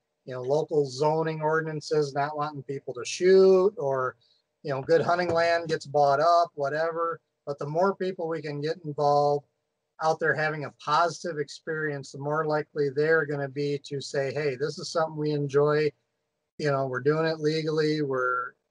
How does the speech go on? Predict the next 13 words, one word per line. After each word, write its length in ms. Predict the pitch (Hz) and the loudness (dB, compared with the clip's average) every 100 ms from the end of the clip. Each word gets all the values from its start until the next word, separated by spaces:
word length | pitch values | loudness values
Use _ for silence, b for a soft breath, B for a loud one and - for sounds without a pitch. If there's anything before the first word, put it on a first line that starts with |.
| _ | _
we're, 480 | 156 135 131 123 131 _ _ _ _ _ _ _ - | -8 -2 -2 -2 -6 _ _ _ _ _ _ _ -2
um, 460 | 143 135 131 120 113 _ _ _ _ _ _ _ - _ - | 2 2 0 -8 -16 _ _ _ _ _ _ _ -20 _ -10
shepherds 480 | - 185 180 175 156 | 2 2 2 -2 -2
of 140 | 151 | -4
the 80 | 147 | -2
land, 360 | 147 170 175 | 0 0 -2
so 200 | 156 170 | -2 -4
to 100 | 165 | -4
speak." 500 | 147 - 170 170 180 | -6 -8 -6 -6 -6
You 60 | 147 | -6
know, 280 | 139 139 151 | -4 -4 -2
uh, 100 | 143 | -4
uh, 280 | 147 - 156 | -4 -8 -20